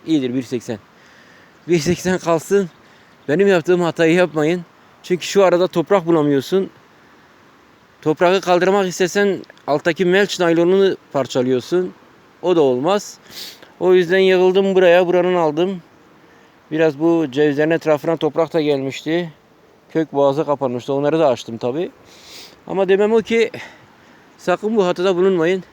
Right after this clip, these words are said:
Ara bir seksen iyidir. Bir seksende toprak bulursun. Atarsın her iki tarafa da. Ama şöyle ara bir metre, ı-ı,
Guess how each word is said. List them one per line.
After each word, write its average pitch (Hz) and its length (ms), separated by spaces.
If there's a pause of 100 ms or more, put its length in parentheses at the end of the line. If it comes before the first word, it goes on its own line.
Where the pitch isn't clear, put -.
(720)
Ara 180 220
bir 196 100
seksen 185 380
iyidir. 170 240 (680)
Bir 175 100
seksende 180 440
toprak 165 380
bulursun. 156 480
Atarsın 147 360
her 139 80
iki 123 160
tarafa 131 300
da. 175 160 (560)
Ama 165 200
şöyle 160 300
ara 165 400 (1200)
bir 165 160
metre, 151 440 (180)
ı-ı, 143 200